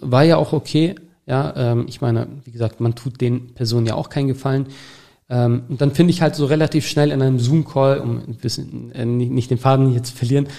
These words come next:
äh, zurück, im Zoom-Call, da finde ich halt relativ schnell heraus in so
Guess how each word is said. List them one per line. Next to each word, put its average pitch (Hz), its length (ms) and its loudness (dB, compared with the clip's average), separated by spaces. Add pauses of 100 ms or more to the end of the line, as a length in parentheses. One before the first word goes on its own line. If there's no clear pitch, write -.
(220)
äh, 120 360 0
zurück, 135 320 0 (240)
im 120 360 2
Zoom-Call, 143 440 2
da 131 80 4
finde 156 200 2
ich - 80 -4
halt 135 180 -4
relativ 135 340 -2
schnell 131 280 0
heraus 120 580 -2 (300)
in 120 360 -4
so 110 340 -4